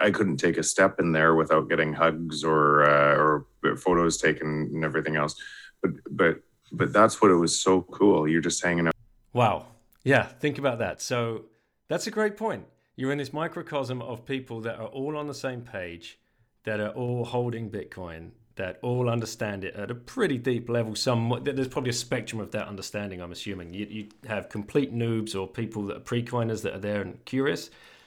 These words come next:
Speaker 2: to, like, the, you know, the, the level that you're, the, the depth of understanding you have. But that was evident across, like, the whole thing.
Speaker 1: That's what it felt like. It just felt like just people with a long-term, uh, bias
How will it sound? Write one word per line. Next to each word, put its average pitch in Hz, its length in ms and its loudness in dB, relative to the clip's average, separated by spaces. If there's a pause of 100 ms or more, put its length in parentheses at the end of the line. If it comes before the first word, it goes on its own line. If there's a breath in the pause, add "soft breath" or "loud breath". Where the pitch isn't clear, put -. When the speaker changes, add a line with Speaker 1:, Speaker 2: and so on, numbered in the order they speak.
(160 soft breath)
Speaker 2:
to, 107 200 0
like, 98 300 -2
the, - 180 -6
you 104 80 -6
know, 82 240 -6
the, - 100 -14
the - 160 -8
level 101 280 -4
that 87 120 -6
you're, 92 380 -8
the, - 480 -12 (160)
the 107 80 -10
depth 120 380 -6
of 101 80 -6
understanding 101 520 -4
you 110 160 0
have. - 300 -10 (480 loud breath)
But - 380 0 (720)
that 131 400 2
was 120 480 0 (100)
evident 127 460 -4
across, - 560 -8 (120)
like, 104 200 -10
the 98 80 -8
whole 113 220 -4
thing. 113 340 -10 (420)
Speaker 1:
That's 143 160 -4
what 175 80 2
it 135 140 2
felt 123 180 6
like. - 240 -2
It 78 100 -6
just 101 240 -6
felt 101 180 2
like 95 220 -2
just - 320 -10
people 98 340 -4
with 90 100 -4
a 90 60 0
long-term, 90 840 -4 (240)
uh, 85 140 -4
bias 87 680 -4